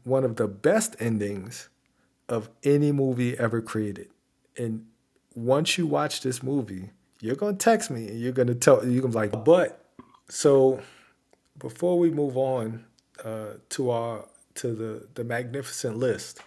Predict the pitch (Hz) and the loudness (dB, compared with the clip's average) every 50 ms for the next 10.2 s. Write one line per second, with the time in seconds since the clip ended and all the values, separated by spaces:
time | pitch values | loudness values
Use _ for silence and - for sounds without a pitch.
0 | _ _ - - 120 120 123 127 120 120 123 127 139 139 127 113 107 120 131 131 | _ _ -12 -8 -6 -4 -4 -4 -6 -8 -6 -6 -4 -4 -4 -4 -4 -2 -2 -2
1 | 120 117 110 107 113 - - 127 117 113 110 110 113 - - _ _ _ _ - | -2 -4 -6 -6 -8 -8 -6 -6 -4 -6 -6 -8 -12 -18 -20 _ _ _ _ -20
2 | - - - - - _ _ - 110 110 110 113 117 117 117 - 123 110 101 - | -20 -20 -20 -20 -20 _ _ -10 -8 -6 -4 -4 -4 -4 -4 -2 -2 -2 -2 -2
3 | - - 135 120 113 107 107 104 104 - - - - _ _ _ _ _ _ _ | -6 -6 -4 -4 -4 -4 -4 -6 -8 -12 -14 -18 -20 _ _ _ _ _ _ _
4 | _ _ - 110 107 104 104 101 95 90 - - - 113 123 120 - - 220 208 | _ _ -14 -12 -10 -8 -10 -10 -12 -14 -14 -10 -8 -8 -8 -6 -2 -2 2 4
5 | 196 147 131 139 156 160 151 131 101 - - - - - 123 120 123 113 98 85 | 4 4 4 2 2 2 2 2 2 0 -4 -8 -4 0 2 2 4 2 2 -2
6 | 92 - - - - - _ _ _ _ - 123 120 113 110 110 113 - 113 110 | -6 -10 -14 -18 -20 -20 _ _ _ _ -8 -6 -4 -4 -4 -4 -6 -6 -8 -6
7 | 110 113 123 123 123 117 120 120 117 117 120 120 - - - _ _ _ _ _ | -4 -4 -4 -4 -4 -4 -6 -6 -6 -8 -10 -12 -14 -16 -20 _ _ _ _ _
8 | _ _ _ _ _ - - - 110 110 107 107 104 98 92 87 87 _ _ _ | _ _ _ _ _ -16 -10 -6 -4 -4 -2 -2 -4 -6 -8 -14 -20 _ _ _
9 | _ _ _ _ _ _ _ - - _ _ _ _ _ _ _ - - 135 131 | _ _ _ _ _ _ _ -20 -20 _ _ _ _ _ _ _ -2 2 4 4
10 | 123 113 120 | 4 2 -2